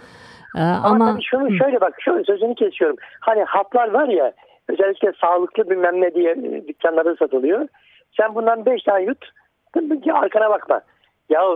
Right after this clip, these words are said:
Speaker 2: sen bundan elli beş tane yuttun mu zaten ar-, arkana bakacak halin kalmıyor. <laughs> Anlatabildim mi?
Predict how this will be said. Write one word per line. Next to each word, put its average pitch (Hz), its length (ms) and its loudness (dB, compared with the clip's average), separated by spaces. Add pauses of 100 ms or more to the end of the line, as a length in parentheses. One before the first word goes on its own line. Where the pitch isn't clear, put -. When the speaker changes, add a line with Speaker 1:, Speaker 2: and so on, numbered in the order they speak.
(160)
Speaker 2:
sen 175 160 0
bundan 180 220 2
elli 185 160 0
beş 220 140 0
tane 196 180 2
yuttun 180 260 -2
mu 254 120 -2
zaten 196 260 2
ar-, 311 460 2
arkana 196 260 0
bakacak 175 320 0
halin 180 260 2
kalmıyor. 127 460 0 (180)
<laughs> - 160 -8
Anlatabildim 208 520 -2
mi? 180 100 0